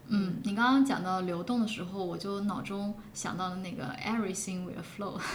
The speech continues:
Speaker 2: <laughs>
Speaker 1: 就是，就是那首，那首歌嘛，那个山羊皮的。然后我自己在你刚刚讲的时候，其实我想到了一个词，其实跟流动也很相似，
Speaker 2: 嗯。
Speaker 1: 就是追逐。
Speaker 2: 嗯。
Speaker 1: 嗯，就是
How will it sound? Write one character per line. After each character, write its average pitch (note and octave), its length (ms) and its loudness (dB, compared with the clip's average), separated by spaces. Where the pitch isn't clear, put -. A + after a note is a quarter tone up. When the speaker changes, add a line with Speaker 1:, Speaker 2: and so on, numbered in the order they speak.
Speaker 2:
<laughs> B3+ 260 6
Speaker 1:
就 C#4+ 120 12
是， C4+ 60 12
就 C4 140 12
是 C4 100 12
那 C#4 140 12
首， G3+ 260 8
那 A#3 140 8
首 A3 180 2
歌 G3+ 220 0
嘛， G3+ 300 0
那 G3+ 60 -4
个 F#3+ 240 -4
山 G#3 120 0
羊 G3 140 0
皮 - 100 -4
的。 - 120 -6
然 G3+ 140 -2
后 B3+ 280 0
我 F#3 140 0
自 D4 140 -2
己 B3 100 2
在 B3 160 4
你 A3+ 140 8
刚 G#3 140 2
刚 A3+ 140 4
讲 - 220 -2
的 F3 100 -6
时 - 160 -6
候， G3 240 -4
其 F#3+ 200 -6
实 G#3+ 160 0
我 G3 240 -2
想 G#3 280 0
到 G3 200 0
了 F#3 100 -4
一 F3+ 120 -4
个 F#3 340 -4
词， - 500 -8
其 A#3 200 0
实 C#4 240 0
跟 C#4 320 6
流 F3+ 160 2
动 A3 180 0
也 F#3 120 -2
很 G3 160 -4
相 F#3 320 -4
似， - 400 -8
Speaker 2:
嗯。 G#3 80 -6
Speaker 1:
就 G#3 100 -2
是 G#3 220 -2
追 A#3 300 0
逐。 - 140 -10
Speaker 2:
嗯。 G3+ 260 -8
Speaker 1:
嗯， F#3 300 0
就 D4 120 -2
是 C4+ 400 2